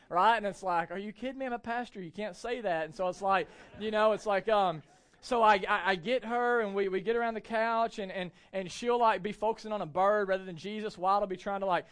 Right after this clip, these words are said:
rip off a page, like, out of the book. I mean, it's, it's chaos, right?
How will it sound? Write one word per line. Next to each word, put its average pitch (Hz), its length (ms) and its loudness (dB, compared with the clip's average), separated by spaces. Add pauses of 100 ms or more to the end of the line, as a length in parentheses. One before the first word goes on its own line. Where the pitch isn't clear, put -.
(140)
rip 202 300 -6
off 202 220 0
a 180 60 -16
page, 190 440 -2
like, 180 160 -6
out 180 180 -2
of 202 40 -4
the 185 80 -4
book. 185 100 -2
I 190 60 -2
mean, 196 180 -6
it's, 226 200 -6 (460)
it's 240 260 -10
chaos, 185 680 -6
right? 190 300 -4